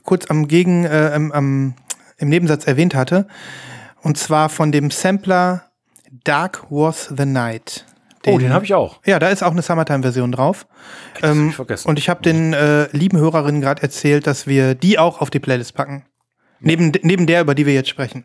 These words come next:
Speaker 2: Das ist
Speaker 1: Ja.
Speaker 2: ein toller Sampler übrigens.
Speaker 1: Der ist so toll. Ja.
Speaker 2: Ja. Tolle Sachen drauf. Gut, ähm, ich habe, ähm, was relativ Spontanes gekauft,
Speaker 1: Mhm.
Speaker 2: äh, nachdem ich,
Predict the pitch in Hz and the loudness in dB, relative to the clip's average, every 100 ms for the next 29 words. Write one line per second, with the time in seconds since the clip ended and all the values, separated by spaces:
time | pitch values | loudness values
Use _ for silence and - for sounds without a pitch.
0 | _ 147 139 - 147 175 160 120 131 131 | _ -4 -4 -4 0 4 2 2 -2 -2
1 | 90 78 82 80 - - - - - - | -6 -10 -14 -16 -20 -20 -14 -10 -8 -8
2 | 147 - 147 160 139 - _ 147 147 101 | -8 -2 0 2 0 -4 _ 0 0 -2
3 | - _ _ _ _ _ _ - - 127 | -14 _ _ _ _ _ _ -20 -8 -6
4 | 120 107 104 85 87 _ _ - _ - | -4 -6 -10 -16 -20 _ _ -20 _ -20
5 | - - - - - - - - 156 156 | -20 -20 -18 -16 -16 -18 -16 0 2 2
6 | - 139 135 131 143 127 135 156 165 170 | 0 2 4 0 -2 -2 2 2 4 4
7 | 170 160 - 131 131 131 131 127 127 127 | 4 2 -4 -2 0 0 -2 -4 -4 -6
8 | 123 - _ _ _ _ _ _ - - | -8 -12 _ _ _ _ _ _ -20 -4
9 | 113 - 123 151 156 - - 123 - 123 | -2 2 2 2 0 -4 0 0 0 0
10 | 139 143 - - - 107 175 226 - - | 2 0 -6 -6 -2 2 2 0 -12 -16
11 | - 127 117 190 127 123 131 - - 127 | -2 2 4 2 0 0 0 0 2 4
12 | 135 131 - | 4 2 -2